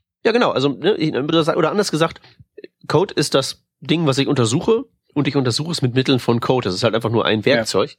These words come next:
Speaker 1: und ich muss nicht zwei zusammen verwenden und eben so in, zu, in Beziehung setzen und,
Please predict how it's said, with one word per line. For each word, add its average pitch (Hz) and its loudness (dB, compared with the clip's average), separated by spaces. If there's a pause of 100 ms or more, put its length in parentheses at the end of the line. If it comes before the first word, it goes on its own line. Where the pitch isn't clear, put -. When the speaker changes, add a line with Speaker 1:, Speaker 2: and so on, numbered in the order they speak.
(200)
Speaker 1:
und 123 0
ich 135 -2
muss 123 0
nicht 117 0
zwei 214 2
zusammen 98 0 (240)
verwenden 95 0
und 87 -2
eben 104 0
so 98 0 (260)
in, 135 0
zu, 113 0
in - -2
Beziehung 127 0
setzen 113 0
und, 117 -4